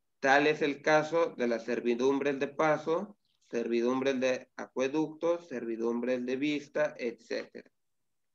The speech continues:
Aquí en este caso, bueno, eh, <clears throat> un ejemplo así que se me viene rapidito, cuando un negocio cambia de dueño, ¿verdad? Si bien cambia de propiedad, cambia de todo,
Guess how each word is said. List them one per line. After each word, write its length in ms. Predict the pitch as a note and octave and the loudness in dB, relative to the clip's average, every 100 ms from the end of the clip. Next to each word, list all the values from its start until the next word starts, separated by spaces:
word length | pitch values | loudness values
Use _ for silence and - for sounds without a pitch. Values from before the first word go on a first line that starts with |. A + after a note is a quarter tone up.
| _ _ _ - | _ _ _ -14
Aquí 220 | - D3 | -2 2
en 100 | D#3 | 2
este 260 | D#3+ E3 D#3+ | 2 0 2
caso, 520 | E3 - F3+ G3+ - _ _ _ _ _ _ _ _ _ _ _ _ _ _ _ | 2 2 -2 -2 -8 _ _ _ _ _ _ _ _ _ _ _ _ _ _ _
bueno, 400 | - B2+ B2 G#2 - _ _ - - _ _ _ _ _ _ _ _ _ - | -2 2 2 -2 -14 _ _ -14 -14 _ _ _ _ _ _ _ _ _ 0
eh, 640 | D3 D3 C#3+ C3+ - - | 4 6 6 4 2 -2
<clears throat> 420 | G3 G#3 D#3 A#2+ - | 2 4 4 0 0
un 160 | D3+ | 2
ejemplo 380 | E3+ E3+ D#3+ E3+ | 2 0 0 0
así 200 | D#3+ E3 | 0 0
que 120 | E3 | -2
se 100 | D#3+ | 0
me 100 | C#3+ | 2
viene 280 | C3 C#3+ D#3+ | 4 4 4
rapidito, 880 | D3 - A#2+ B2+ C3 E3 G#3+ - - _ _ _ _ _ _ _ _ _ _ - | 2 4 4 2 2 2 0 -2 -14 _ _ _ _ _ _ _ _ _ _ 0
cuando 540 | C3+ C3+ C3+ C3 C3+ | 4 4 6 4 4
un 160 | C3+ D3 | 2 4
negocio 460 | D3+ C#3+ C#3+ D3+ | 4 4 2 -2
cambia 320 | - B2 C#3+ | 0 2 4
de 120 | C3+ B2 | 2 2
dueño, 540 | C3 B2+ A#2+ B2 D3+ - _ _ _ - | 2 4 2 0 -2 -14 _ _ _ -14
¿verdad? 320 | A2+ A#2 A#2+ | -6 -4 -2
Si 100 | B2 | 0
bien 200 | A#2 A#2 | 0 0
cambia 280 | A#2+ B2+ B2 | 2 2 2
de 60 | |
propiedad, 500 | B2 A#2+ A#2+ B2 A#2 | 0 0 4 4 2
cambia 300 | A#2 A#2 A#2+ | 0 0 0
de 60 | A#2 | 2
todo, 460 | C3 A#2+ A#2+ A#2+ | 2 2 0 -6